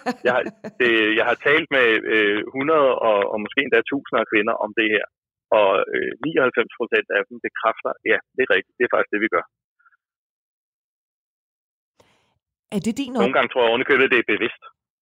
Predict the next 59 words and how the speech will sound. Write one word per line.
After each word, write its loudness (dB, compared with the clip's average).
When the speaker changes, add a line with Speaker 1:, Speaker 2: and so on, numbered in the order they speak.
Speaker 2:
Det -2
er 4
ikke -2
så 0
tit. -2
Men 2
nogle 2
gange 2
er 4
det 0
faktisk -2
bevidst -6
hos -20
kvinder. -10
Som -4
regel 4
er -12
det 2
ubevidst, -6
at -8
de -10
tester. -10
Men, -18
men, -8
men -8
I -12
gør 4
det -8
hele 2
tiden. -12
Og 4
et 6
eller 4
andet 0
sted 6
er 4
det 6
jo 0
ud 2
fra 4
en -4
kærlig, 4
et -12
kærligt 2
sted, 2
faktisk. -8
Det -2
er -4
faktisk 0
en -16
slags, 0
jeg 4
har 0
brug 2
for -2
at -6
passe 0
på -4
mig -10